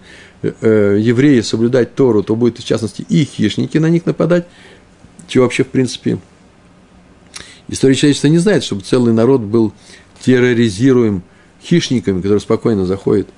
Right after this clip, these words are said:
и убивают людей. Но так это было, и они от испугу приняли, э, скушали друг друга,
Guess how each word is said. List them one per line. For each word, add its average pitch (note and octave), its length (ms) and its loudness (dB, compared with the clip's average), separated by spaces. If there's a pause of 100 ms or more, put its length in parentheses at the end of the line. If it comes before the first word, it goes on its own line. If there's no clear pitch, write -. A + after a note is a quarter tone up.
(460)
и F#2+ 80 -2
убивают G2+ 420 0
людей. C#3 260 -4 (320)
Но - 60 0
так E3+ 180 0
это A#2+ 160 0
было, D#3+ 260 2
и C3+ 40 2
они C#3 240 2
от D3 160 -2
испугу C#3+ 360 -2
приняли, A#2+ 480 0 (540)
э, F2 460 -4 (160)
скушали F#2+ 360 -6
друг G#2 200 0
друга, F2 180 0